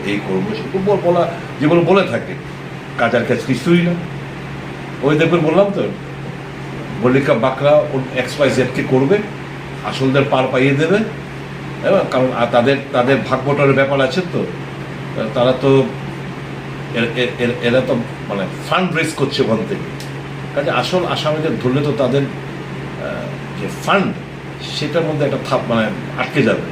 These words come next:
কাজে আসল আস-, আজকে এই সেক্রেটারি ঘটনা করে দেখুন, কয়েক বছর মধ্যে কতবার এখানকার সেক্রেটারির পদ চেঞ্জ হয়েছে।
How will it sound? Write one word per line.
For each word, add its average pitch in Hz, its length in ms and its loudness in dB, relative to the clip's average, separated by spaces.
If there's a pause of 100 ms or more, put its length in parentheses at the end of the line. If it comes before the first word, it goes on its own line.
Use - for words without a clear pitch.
(640)
কাজে 147 200 -2
আসল 143 240 0
আস-, 123 180 2 (240)
আজকে 113 280 0
এই 123 60 4
সেক্রেটারি 131 540 2 (480)
ঘটনা 127 280 2
করে 139 140 4
দেখুন, 147 380 2 (580)
কয়েক 123 220 4
বছর 135 240 0
মধ্যে 143 180 0
কতবার 139 380 4
এখানকার 135 420 2
সেক্রেটারির 135 420 2
পদ 139 180 4
চেঞ্জ 143 240 4
হয়েছে। 143 260 2